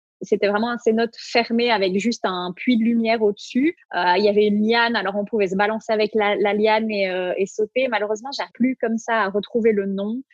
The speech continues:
mais, euh, mais c'est vrai que c'était, c'est vrai que c'était vraiment super. Les, les cénotes en, en règle générale sont vraiment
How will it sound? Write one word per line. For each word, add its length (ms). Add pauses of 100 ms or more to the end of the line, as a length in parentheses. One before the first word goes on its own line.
(160)
mais, 320
euh, 340
mais 80
c'est 140
vrai 160
que 80
c'était, 560
c'est 80
vrai 140
que 80
c'était 180
vraiment 280
super. 360 (240)
Les, 160
les 100
cénotes 360
en, 280
en 100
règle 300
générale 520
sont 180
vraiment 300